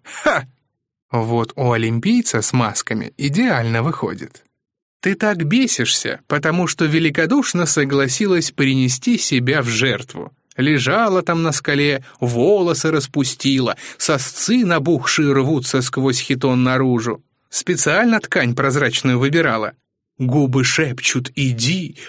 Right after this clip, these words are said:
возьми меня, вонзи скорей в моё идеальное тело.'"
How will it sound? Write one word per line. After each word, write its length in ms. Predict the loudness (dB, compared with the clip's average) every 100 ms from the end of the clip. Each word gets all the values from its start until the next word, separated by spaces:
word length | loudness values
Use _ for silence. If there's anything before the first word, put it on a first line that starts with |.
| -4
возьми 720 | 0 2 2 2 2 2 2
меня, 460 | 0 0 0 -2 -8 -16 -6
вонзи 680 | -2 0 2 2 2 2 2
скорей 580 | 2 0 2 2 2 2
в 120 | 2
моё 360 | 0 2 2 0
идеальное 800 | 0 0 0 0 0 0 0 0
тело.'" 680 | 0 2 2 2 2 0